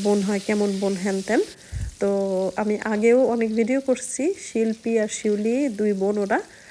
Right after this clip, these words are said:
ওরা হচ্ছে আমার বোন। তো ওদের কথা কি বলবো, ওদের সাথে আমার প্রায়, আম, বারো তেরো বছর যাবৎ পরিচয় ইটালিতেই। তো আমাকে ওরা বোন বলে,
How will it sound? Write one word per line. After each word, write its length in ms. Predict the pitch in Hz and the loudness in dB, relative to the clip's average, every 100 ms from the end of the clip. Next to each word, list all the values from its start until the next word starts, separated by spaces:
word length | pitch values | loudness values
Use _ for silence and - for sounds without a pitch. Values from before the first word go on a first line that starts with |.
| - - - - | -20 -20 -14 -2
ওরা 320 | 202 208 202 | 2 2 2
হচ্ছে 300 | 196 196 214 | 0 -2 -4
আমার 200 | 196 196 | -2 0
বোন। 320 | 196 214 294 320 - - - | 2 2 0 -4 -14 -12 -4
তো 540 | 190 190 185 180 185 190 - - - - - - - - - - - - - | -2 0 -2 -2 -2 -6 -12 -20 -20 -20 -20 -20 -20 -20 -20 -20 -20 -20 0
ওদের 220 | 240 269 | 4 4
কথা 220 | 269 277 269 | 4 0 0
কি 120 | 269 | 2
বলবো, 360 | 233 233 214 | 4 4 4
ওদের 180 | 311 226 | 4 4
সাথে 220 | - 220 | 0 -2
আমার 160 | 208 208 | -2 -2
প্রায়, 560 | 196 202 202 202 202 196 - - - - | 0 0 2 0 0 -4 -8 -10 -12 -6
আম, 580 | 202 196 196 196 196 190 185 - - - - | -4 -2 -2 -2 -2 -4 -8 -18 -20 -20 -6
বারো 200 | 202 202 | 0 2
তেরো 200 | 202 202 | 2 2
বছর 320 | 196 196 - | 2 0 -2
যাবৎ 260 | 202 202 196 - | -2 -2 -2 0
পরিচয় 360 | 214 202 226 | 0 2 0
ইটালিতেই। 560 | 269 - 202 202 - 349 - - - - - - - - | 0 0 0 0 2 2 0 -10 -20 -20 -20 -20 -10 -2
তো 420 | 202 196 190 196 233 | 0 0 -2 -4 -2
আমাকে 520 | 214 208 208 - 214 | -2 -2 -2 2 2
ওরা 240 | 208 208 | 4 2
বোন 300 | 196 220 240 | 2 2 4
বলে, 300 | 233 226 269 | 4 4 2